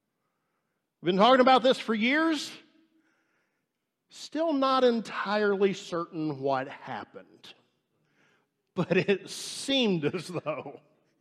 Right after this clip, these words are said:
there were tongues of fire. You know, sometimes God does stuff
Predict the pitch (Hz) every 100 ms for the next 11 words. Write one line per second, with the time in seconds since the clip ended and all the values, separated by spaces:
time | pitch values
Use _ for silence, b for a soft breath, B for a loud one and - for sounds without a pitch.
0 | B B B B _ 151 156 160 160 160
1 | - 156 135 131 131 131 - - b b
2 | b b - 120 - 110 95 82 - -
3 | _ _ _ _ _ _ _ _ _ _
4 | _ _ _ 175 214 202 - 220 233 202
5 | 170 143 156 220 220 - - 160 147 160
6 | 190 190 147 147 151 147 - 143 151 240